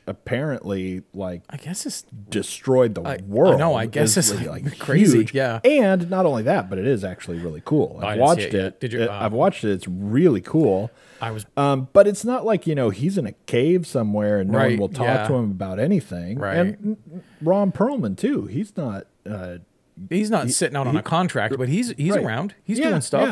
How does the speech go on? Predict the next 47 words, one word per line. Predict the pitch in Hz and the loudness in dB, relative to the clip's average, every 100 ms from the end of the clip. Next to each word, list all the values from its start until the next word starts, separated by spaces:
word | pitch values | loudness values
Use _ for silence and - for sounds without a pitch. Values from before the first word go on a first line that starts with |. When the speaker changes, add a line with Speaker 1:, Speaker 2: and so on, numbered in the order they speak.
| 151 | 0
Speaker 1:
yeah. | |
Speaker 2:
and | 147 | 0
he's, | 196 214 - | 0 0 -4
he's | 135 156 131 - | 0 0 0 0
always | 147 160 165 160 - | 2 4 4 2 2
said, | 160 120 | 2 0
"I'll | 90 120 | 0 -2
do | 131 143 | -2 -2
it | 117 107 - | -2 -4 -4
if | 127 110 - - | -4 -4 -8 -14
Guillermo," | 117 110 110 113 117 117 | -8 -4 -4 -2 -4 -4
and | 170 143 | -4 -2
they, | 156 | -2
they | 147 170 | 0 0
both | 147 147 156 | 2 2 0
have | 151 117 | -2 -6
been, | 120 131 120 120 135 - | -6 -6 -6 -10 -14 -12
you | 190 | -6
know, | 131 110 | -6 -4
"I'll | 101 | -6
do | 107 117 | -4 -2
it | 139 | -2
if | 135 | -2
you'll | 208 | -2
do | 185 110 | -4 -4
it." | 98 - | -8 -6
Speaker 1:
Right. | 104 98 82 _ _ _ _ _ _ _ _ - | -4 -4 -6 _ _ _ _ _ _ _ _ -12
Speaker 2:
That's | 135 - | -8 -6
just | 180 - | -4 -2
so | 214 | -4
weird. | 190 226 269 110 - _ _ _ - | -4 -4 -4 -6 -8 _ _ _ -8
It's | 143 | -6
just | - 180 - | -4 -2 -2
so | - 180 | -4 -2
Speaker 1:
It | |
is. | 131 | -2
Speaker 2:
strange. | - 120 110 170 | 2 2 2 0
Speaker 1:
It | 123 | 0
is | 120 110 | 0 -2
the, | 113 104 98 _ | -2 -2 -6 _
it | - 127 | -2 0
is | 123 | 0
one | 110 135 156 | -2 -2 0
of | 160 127 | 0 -2
the | |
most | 117 113 120 131 123 110 | -4 -2 0 -2 -2 -6
bizarre, | 101 107 101 104 107 113 120 127 127 131 | -6 -6 -4 -4 -2 -4 -4 -4 -4 -6